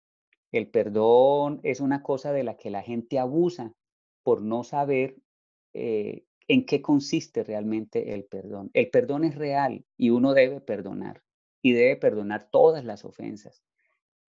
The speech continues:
Y no hay condicionamientos para el perdón. Solo que perdonar no significa que yo tenga que quedarme ahí aguantando cosas. El perdón,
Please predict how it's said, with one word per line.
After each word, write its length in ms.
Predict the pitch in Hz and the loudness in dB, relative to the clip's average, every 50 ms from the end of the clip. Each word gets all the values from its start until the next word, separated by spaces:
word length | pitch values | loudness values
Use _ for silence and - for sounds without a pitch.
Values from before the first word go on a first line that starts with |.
| _ _ | _ _
Y 160 | - 160 147 139 | 4 6 6 8
no 100 | 139 139 | 8 6
hay 140 | 143 143 | 6 4
condicionamientos 1000 | 143 - 165 156 127 135 127 - 127 113 113 110 110 113 113 110 - 131 127 - | 4 4 4 4 4 2 0 0 -2 -4 -4 -4 -2 -4 -4 -4 -6 -10 -12 -12
para 180 | - 113 107 104 | -12 -12 -12 -14
el 100 | 104 - | -14 -16
perdón. 460 | - 92 95 95 95 98 95 92 _ _ _ _ _ _ _ _ _ _ _ _ _ _ _ _ _ _ _ _ _ _ _ _ _ _ _ | -16 -18 -16 -16 -16 -16 -18 -18 _ _ _ _ _ _ _ _ _ _ _ _ _ _ _ _ _ _ _ _ _ _ _ _ _ _ _
Solo 440 | - - - 139 135 135 151 - - | -16 -6 0 2 2 4 2 0 -4
que 500 | - - 147 127 113 107 101 101 - _ _ _ _ _ _ _ | -4 0 4 6 6 6 4 2 -4 _ _ _ _ _ _ _
perdonar 520 | - 131 123 113 113 110 107 110 117 117 | 2 2 2 2 -2 -6 -4 -4 -2 -2
no 100 | 131 139 | -2 -4
significa 640 | 139 - 156 139 120 107 104 - 113 113 - 139 139 | -4 -4 -4 -2 -2 -4 -4 -8 -10 -8 -8 -10 -10
que 160 | - - 117 98 | -8 -10 -10 -8
yo 160 | 107 107 107 | -8 -10 -10
tenga 360 | - 131 123 123 131 131 127 | -8 -6 -4 -2 -2 -4 -4
que 160 | - 143 135 | -4 -8 -12
quedarme 500 | - - 131 120 120 120 117 120 127 127 | -10 -8 -6 -4 -4 -4 -2 -2 -4 -4
ahí 160 | 123 123 123 120 | -4 -6 -6 -8
aguantando 640 | 117 113 120 117 113 113 - 113 107 104 101 101 | -8 -8 -8 -10 -10 -10 -10 -10 -10 -10 -10 -12
cosas. 500 | - _ 117 110 104 - - - - - _ _ _ _ _ _ _ _ _ _ _ _ _ _ _ _ _ _ _ | -8 _ -4 -4 -4 -6 -12 -20 -20 -20 _ _ _ _ _ _ _ _ _ _ _ _ _ _ _ _ _ _ _
El 160 | _ 107 101 | _ -16 -14
perdón, 1080 | - - 101 98 98 98 104 104 107 110 113 117 120 123 127 131 135 131 131 127 - | -8 -8 -8 -8 -6 -6 0 2 4 6 6 4 4 2 2 2 2 0 0 -2 -6